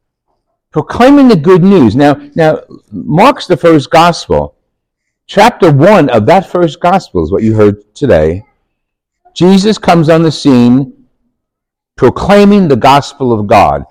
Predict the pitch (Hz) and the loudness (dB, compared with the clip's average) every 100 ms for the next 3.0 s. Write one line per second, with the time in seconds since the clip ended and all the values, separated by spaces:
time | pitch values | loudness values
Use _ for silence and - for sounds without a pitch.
0 | _ _ - 160 160 247 269 240 - 147 | _ _ -4 0 2 2 2 0 -2 -4
1 | 131 156 104 107 - 117 143 214 247 - | 0 0 2 0 -6 -4 0 0 0 -6
2 | 143 131 - - 262 262 - 139 123 135 | -8 -8 -10 -4 -2 -2 -2 -2 0 -2